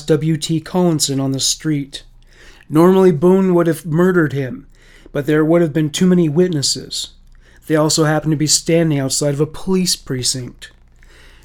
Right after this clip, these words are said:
Collinson befriended many of the local men, so, either way, he was insulated from Boone's propensity for homicidal violence.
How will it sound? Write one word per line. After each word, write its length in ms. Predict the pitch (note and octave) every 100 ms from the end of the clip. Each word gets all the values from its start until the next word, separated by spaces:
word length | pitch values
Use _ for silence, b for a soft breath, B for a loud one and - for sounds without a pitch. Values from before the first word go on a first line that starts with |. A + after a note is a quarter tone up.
| b
Collinson 500 | E3+ F#3+ G3+ G3+ F3+
befriended 560 | F3+ - F#3+ F#3 E3
many 280 | F3 F#3 F3+
of 60 | D#3
the 80 |
local 360 | D3 E3 E3 E3
men, 480 | D#3+ F#3 D#3+ D3+ D#3
so, 520 | - - F3 D#3+ D#3 -
either 320 | D4+ F3 D#3+ D3+
way, 460 | D#3+ E3+ D3+ A#2+ - b b
he 140 | F3+
was 200 | F#3+ D3+
insulated 640 | G3 F#3+ F#3 F#3 F3+ F3+
from 220 | F3+ D#3+ D3
Boone's 400 | D#3+ F3 F3 D#3
propensity 680 | E3 D#3 E3+ F3 E3 C#3 C3+
for 160 | C#3
homicidal 680 | B2 D3+ D3+ - D3+ D3+ D3
violence. 760 | B2+ C#3 C#3 C3 A#2+ - -